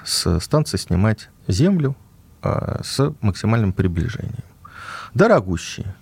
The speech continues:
Насколько я помню, фирмы Nikon. Этот космонавт, никого не спрашивая, загрузил в спускаемый аппарат около сорока килограмм вот этой вот техники. Ну, понятно, что там, наверное, не так много было, потому что, ну, один телевик, он весит, я думаю, что килограмм десять.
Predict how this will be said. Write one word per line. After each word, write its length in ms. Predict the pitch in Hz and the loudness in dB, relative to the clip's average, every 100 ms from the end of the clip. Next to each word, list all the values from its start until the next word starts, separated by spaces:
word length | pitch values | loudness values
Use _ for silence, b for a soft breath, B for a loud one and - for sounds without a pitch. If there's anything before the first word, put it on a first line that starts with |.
| - | -4
Насколько 360 | - 107 170 135 | 0 2 2 4
я 80 | 127 | 2
помню, 280 | - 226 127 | 2 2 2
фирмы 320 | - 139 98 | 2 2 4
Nikon. 440 | 82 95 92 78 95 - | 4 4 2 -4 -4 -4
Этот 260 | 151 - - | -4 -4 -14
космонавт, 500 | - - 151 254 - - | -10 0 2 2 -2 -2
никого 240 | 139 - | 0 2
не 100 | 87 | 2
спрашивая, 640 | 110 - 226 - 160 151 151 156 - | 2 0 -2 -2 -2 -2 -4 -8 -4
загрузил 500 | 120 135 170 180 160 | -2 2 2 4 2
в 420 | 95 101 92 - - - | 2 0 0 -2 -8 -12
спускаемый 500 | - - - 98 123 | -8 -4 0 2 2
аппарат 260 | 139 220 233 - | 2 -2 -2 -2
около 260 | 202 151 | 0 2
сорока 360 | 117 110 110 165 | 2 2 2 0
килограмм 500 | - 101 95 131 175 - - | 2 0 2 2 2 -2 -4
вот 160 | 95 | 0
этой 240 | 143 - 101 | 0 0 0
вот 180 | 107 - - - | 2 0 -8 -6
техники. 340 | 82 - - | -4 -4 0
Ну, 240 | 175 254 - | 2 2 0
понятно, 460 | 151 139 95 - | 2 4 2 -2
что 260 | - 107 104 B B B | -4 -2 -4 B B B
там, 180 | 107 107 | 2 4
наверное, 320 | 113 104 104 | 4 4 2
не 80 | 107 | 2
так 160 | 104 | 2
много 280 | 147 254 170 | 2 4 2
было, 260 | 98 92 92 | 2 2 0
потому 320 | - 87 87 | -2 0 0
что, 160 | - | 2
ну, 120 | 98 98 | 2 2
один 220 | 92 87 | 2 -2
телевик, 460 | - 110 147 208 - | 0 2 4 2 2
он 200 | 92 92 | 2 2
весит, 320 | 87 - - | 0 0 -4
я 100 | - | -4
думаю, 260 | - 87 85 | 0 0 0
что 120 | - | 0
килограмм 440 | 87 95 87 85 | 2 2 2 2
десять. 420 | 85 78 - - | 2 0 0 -10